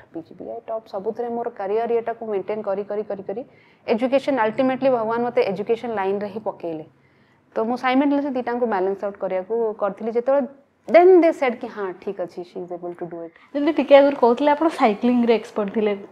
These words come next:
Speaker 2: ଖାଲି ସାଇକ୍ଲିଂ ହିଁ ଜାଣିଥିଲେ। ତ ଏବେ ଏଇଟା ବି ଶୁଣିବାକୁ ମିଳେ ଯେ ମେଘନା ମିଶ୍ରଙ୍କୁ ପ୍ରାୟ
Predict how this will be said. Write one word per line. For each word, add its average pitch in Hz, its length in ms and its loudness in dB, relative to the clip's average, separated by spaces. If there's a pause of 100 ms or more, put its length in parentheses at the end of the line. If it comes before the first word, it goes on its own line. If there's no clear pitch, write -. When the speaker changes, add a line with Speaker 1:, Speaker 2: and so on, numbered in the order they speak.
(140)
Speaker 2:
ଖାଲି 233 200 0
ସାଇକ୍ଲିଂ 233 520 2
ହିଁ 233 120 2
ଜାଣିଥିଲେ। 196 560 0 (240)
ତ - 40 8
ଏବେ 285 340 8
ଏଇଟା 285 200 8
ବି 302 80 4
ଶୁଣିବାକୁ 285 440 4
ମିଳେ 277 220 4
ଯେ 302 260 2
ମେଘନା 247 320 0
ମିଶ୍ରଙ୍କୁ 262 340 0
ପ୍ରାୟ 254 360 4